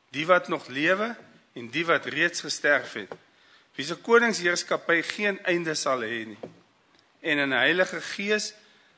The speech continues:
die Heer en lewendmaker, wat van die Vader en die Seun uitgaan, wat saam met die Vader en die Seun aanbid en verheerlik moet word,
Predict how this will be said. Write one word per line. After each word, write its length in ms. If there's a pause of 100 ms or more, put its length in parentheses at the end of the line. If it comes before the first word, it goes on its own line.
(640)
die 140
Heer 340
en 120
lewendmaker, 880 (380)
wat 200
van 140
die 100
Vader 460
en 120
die 100
Seun 380
uitgaan, 540 (400)
wat 140
saam 260
met 100
die 100
Vader 380
en 60
die 120
Seun 340
aanbid 420
en 160
verheerlik 560
moet 180
word, 280